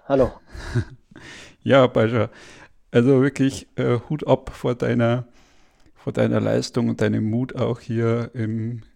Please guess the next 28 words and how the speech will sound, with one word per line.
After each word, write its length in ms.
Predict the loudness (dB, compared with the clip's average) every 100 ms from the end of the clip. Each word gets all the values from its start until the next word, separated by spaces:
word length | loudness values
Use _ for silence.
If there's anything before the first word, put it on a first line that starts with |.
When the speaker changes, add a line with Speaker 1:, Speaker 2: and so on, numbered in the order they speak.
| -12
Speaker 2:
im 100 | -4
Podcast, 640 | -4 -4 -2 -2 -2 -12
äh, 240 | -8 -6 -6
sowas 420 | -6 -4 -4 -4
zu 80 | -2
machen. 460 | -2 -4 -8 -8 -14 -20 -20 -20 _ _ _
Ähm, 600 | -6 -2 0 -2 -4 -8 -16 -14 -10
habe 180 | -8
ich 120 | -8 -8
wirklich, 480 | -6 -6 -8 -12
äh, 300 | -12 -8 -8 -6
Gänsehaut 640 | -4 -4 -2 0 0 -2 -8
und, 480 | -8 -6 -8 -12
äh, 400 | -10 -8 -8 -10 -14 -20 _
hohen 300 | -8 -8 -8
Respekt. 500 | -8 -4 -4 -4 -6
Und 220 | -4 -4 -8 _ -20 -14
ich, 280 | -12 -12 _ _ _ _ 0
wir 180 | 0
beide 280 | 6 6 6
kennen 280 | 2 4 4
uns 160 | 4 2
auch 200 | 2 2
nur 120 | 2
übers 220 | 0 -2
Internet 580 | -4 -2 0 2 0 -2
und 320 | -2 -2 -2
über 300 | -2 0